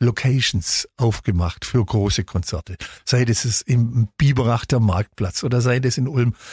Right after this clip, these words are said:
der Volksfestplatz, das Weili-Gelände, vor allen Dingen den Münsterplatz, ja. Und da konzentrieren wir uns drauf, also nicht nur ich als Konzertveranstalter, sondern insbesondere auch der Sender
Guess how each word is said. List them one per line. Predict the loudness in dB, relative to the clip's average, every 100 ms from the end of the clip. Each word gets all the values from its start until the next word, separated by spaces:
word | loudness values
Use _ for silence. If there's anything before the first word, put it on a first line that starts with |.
| -6
der | -2
Volksfestplatz, | 0 0 0 0 -2 -2 -2 -2 -2
das | -2 0
Weili-Gelände, | 0 2 0 2 2 2 2 0
vor | 0
allen | 0 2
Dingen | 2
den | 2 4
Münsterplatz, | 4 2 0 -4 -4 -6 -6 -6
ja. | -2 -4 -6 -10 -10 -4
Und | 0 0
da | 0
konzentrieren | 0 0 0 2 4 4 4
wir | 4 2
uns | 4 2 2
drauf, | 0 0 2 0 0
also | 0
nicht | 2 2
nur | 2 2
ich | 0 0
als | -4 -2
Konzertveranstalter, | -2 0 0 0 2 2
sondern | 2 2
insbesondere | 0 0 0 0 0
auch | -2 0
der | 0
Sender | 2 2 2 0